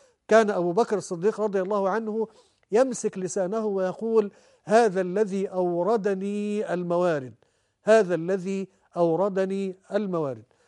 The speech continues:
ويا ليتنا أحبابي الكرام ونحن نتكلم عن حفظ الألسنة ألا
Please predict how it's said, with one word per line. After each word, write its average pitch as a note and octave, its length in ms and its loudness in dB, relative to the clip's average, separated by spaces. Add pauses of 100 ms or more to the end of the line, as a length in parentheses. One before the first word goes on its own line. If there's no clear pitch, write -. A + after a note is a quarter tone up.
(260)
ويا A#3+ 160 4
ليتنا G3+ 600 0
أحبابي F#3 300 -6
الكرام F3+ 460 -2 (400)
ونحن F3+ 580 -6
نتكلم F3 500 -4
عن C#3+ 220 -10
حفظ F#3 300 -6
الألسنة D#3 540 -6 (520)
ألا G3 560 -2